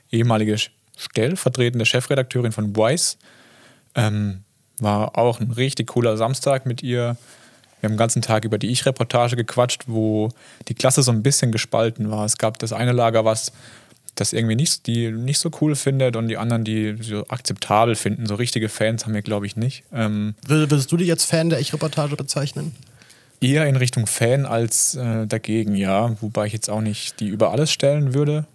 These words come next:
Speaker 1: aber ich lese sie gerne, ja.
Speaker 2: Was war so mit einer der besten Ich-Reportagen, die du gelesen hast? Kannst du dich daran noch erinnern?
Speaker 1: Mm, jetzt auf das Seminar bezogen, sicher die, ähm,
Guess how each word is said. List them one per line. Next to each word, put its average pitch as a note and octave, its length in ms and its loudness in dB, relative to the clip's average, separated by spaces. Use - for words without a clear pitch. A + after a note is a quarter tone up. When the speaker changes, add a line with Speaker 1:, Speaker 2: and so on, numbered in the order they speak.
Speaker 1:
aber A2 440 2
ich - 260 -6
lese A2+ 360 -2
sie A2 100 -2
gerne, F2+ 280 -4
ja. F2 100 -4
Speaker 2:
Was B2+ 160 0
war C#3 120 6
so E3 120 2
mit D3 320 -2
einer C3+ 180 2
der C3 120 4
besten C#3 280 0
Ich-Reportagen, C#3+ 640 0
die C#3+ 80 -2
du C3+ 100 -4
gelesen A#2+ 360 -4
hast? F#3+ 280 -8
Kannst - 140 -16
du A2+ 40 -4
dich G#2+ 80 -6
daran A#2+ 160 0
noch A#2 80 2
erinnern? A#2 280 0
Speaker 1:
Mm, G2 1120 -2
jetzt A2 240 0
auf G#2 160 -2
das - 140 0
Seminar G#2+ 460 2
bezogen, B2+ 500 0
sicher A2 400 -2
die, G#2 340 -4
ähm, G2+ 440 -4